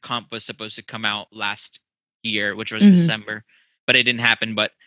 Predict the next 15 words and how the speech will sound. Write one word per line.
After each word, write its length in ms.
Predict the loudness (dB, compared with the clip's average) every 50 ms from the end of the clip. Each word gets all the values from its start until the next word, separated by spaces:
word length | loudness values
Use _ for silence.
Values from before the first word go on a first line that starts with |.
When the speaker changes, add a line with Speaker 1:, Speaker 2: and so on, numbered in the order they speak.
| _ _
Speaker 1:
I 80 | -2 -2
feel 180 | 2 2 2 4
like 180 | 4 2 2
it's 140 | -2 -2 -2
a 60 | -4
good 240 | 0 0 -2 -2 -2
timing, 680 | -8 -2 0 0 0 0 0 -2 -4 -4 -6 -14 -18 -16 _
um, 460 | -6 -4 -2 -2 -2 -4 -6 -10 -16 -20 _ _ _ _ _ _ _ -2
as, 340 | 0 0 0 0 -2 -4 -4
um, 360 | -2 -2 -2 -2 -6 -12 -16 -20 _ _ _ _ _ _ _ _ _
things 240 | -2 0 0 0 -2
change 460 | -2 0 0 0 -2 -2 -4 -4 -8
in 100 | -10 -12
twenty 320 | -12 -12 _ -8 -8 -6 -8
twenty-one, 600 | -8 -10 -10 -8 -8 -8 -6 -8 -8 -8 -10